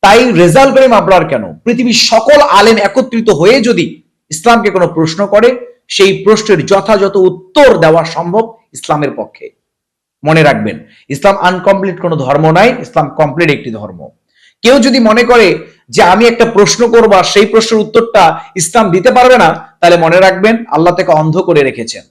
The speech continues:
আল্লাহ তার মনের দরজাটাকে, মরজ-, মনের দরজাটাতে সিল মেরে বা মোহর মেরে দিয়েছেন। এটা স্পষ্ট ভাষায় মনে রাখবেন,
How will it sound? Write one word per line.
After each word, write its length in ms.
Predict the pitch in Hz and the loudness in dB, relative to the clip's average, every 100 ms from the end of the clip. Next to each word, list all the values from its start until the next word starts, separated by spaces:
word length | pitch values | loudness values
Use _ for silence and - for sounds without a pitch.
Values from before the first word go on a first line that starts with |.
| - | -6
আল্লাহ 260 | 151 185 | -2 0
তার 120 | 185 165 | -2 -4
মনের 320 | 156 170 139 | -2 -4 -2
দরজাটাকে, 680 | 156 160 196 214 208 127 _ _ - | 0 0 -4 -6 -6 -8 _ _ -4
মরজ-, 300 | 156 165 190 | -2 0 0
মনের 240 | 170 190 | 0 2
দরজাটাতে 460 | 170 175 202 214 226 | 2 0 0 -2 -4
সিল 300 | - 254 240 | -2 -2 0
মেরে 180 | 190 165 | 2 2
বা 100 | 156 | 2
মোহর 300 | 170 190 233 | 2 2 2
মেরে 160 | 170 | 0
দিয়েছেন। 380 | 131 117 - - _ _ _ _ - | -2 -6 -10 -16 _ _ _ _ -4
এটা 140 | 160 | -4
স্পষ্ট 380 | 160 - 202 190 | -2 -6 -4 -4
ভাষায় 280 | 160 160 147 | -2 -2 -2
মনে 140 | 139 | -2
রাখবেন, 320 | 127 104 95 | -2 -6 -10